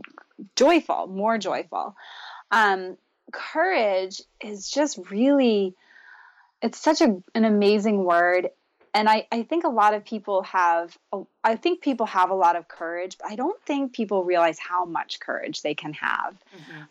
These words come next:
Speaker 1: Um, and to, to kind of, like, harmonize both of them, and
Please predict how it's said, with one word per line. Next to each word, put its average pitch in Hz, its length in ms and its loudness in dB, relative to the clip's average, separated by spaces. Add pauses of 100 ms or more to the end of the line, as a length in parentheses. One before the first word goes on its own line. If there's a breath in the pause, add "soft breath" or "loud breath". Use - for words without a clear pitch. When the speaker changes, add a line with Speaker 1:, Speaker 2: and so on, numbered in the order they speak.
Speaker 1:
Um, 175 480 2 (340)
and 214 460 0 (560)
to, 240 360 2
to 254 220 0
kind 277 260 0
of, 349 80 2
like, 254 160 0
harmonize 190 560 0 (100)
both 185 240 -6
of 170 120 -8
them, 147 420 -4 (180)
and 202 220 0